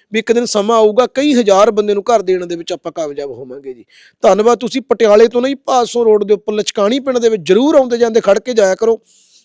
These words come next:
ਔਰ ਇਸ ਘਰ ਦੀ ਸਪੋਰਟ ਲਈ ਚੀਜ਼ਾਂ ਦੇ ਰੂਪ ਦੇ ਵਿੱਚ ਮਦਦ ਕੀਤੀ ਜਾਵੇ।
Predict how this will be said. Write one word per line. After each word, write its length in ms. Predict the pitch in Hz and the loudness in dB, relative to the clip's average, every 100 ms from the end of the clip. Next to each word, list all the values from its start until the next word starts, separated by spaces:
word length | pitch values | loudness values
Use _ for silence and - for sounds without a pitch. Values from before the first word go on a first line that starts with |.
| _ | _
ਔਰ 100 | 233 | 4
ਇਸ 220 | 247 254 | 6 4
ਘਰ 220 | - 277 233 | 4 2 2
ਦੀ 120 | 247 | -2
ਸਪੋਰਟ 420 | - - 254 277 | -4 4 4 4
ਲਈ 240 | 285 262 220 _ _ _ | 0 -2 -6 _ _ _
ਚੀਜ਼ਾਂ 360 | 294 262 277 254 | 2 4 4 4
ਦੇ 80 | |
ਰੂਪ 220 | 233 220 190 | 2 0 0
ਦੇ 120 | 196 | 0
ਵਿੱਚ 200 | 185 190 | 0 -4
ਮਦਦ 320 | 185 175 180 | -4 -2 -4
ਕੀਤੀ 340 | - 175 - | -8 -12 -4
ਜਾਵੇ। 300 | 208 220 233 | 0 2 2